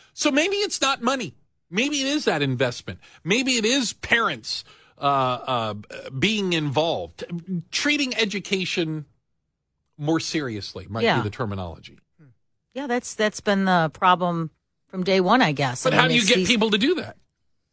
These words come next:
Speaker 2: Y-, yeah, no, you, you don't. You can't. So these children who don't have the support, they need it elsewhere.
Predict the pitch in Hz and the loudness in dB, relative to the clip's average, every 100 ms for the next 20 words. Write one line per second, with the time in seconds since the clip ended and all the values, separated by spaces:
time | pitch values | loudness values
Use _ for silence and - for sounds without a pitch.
0 | _ _ 185 - - _ - 196 285 151 | _ _ -20 -20 -20 _ -12 -8 -6 -2
1 | 208 262 180 196 - 185 165 320 311 160 | 4 4 4 0 -4 0 6 6 6 4
2 | 180 294 392 226 262 - 226 214 226 220 | 2 6 8 8 6 6 6 6 6 4
3 | - - 370 330 233 247 233 202 262 277 | 2 4 6 8 8 8 8 8 6 6
4 | 233 262 226 - 226 - 381 190 220 - | 6 6 4 2 2 6 8 8 4 -2
5 | _ _ - 220 240 247 - 214 302 - | _ _ 0 6 6 6 2 0 2 2
6 | 175 139 110 | 2 0 -4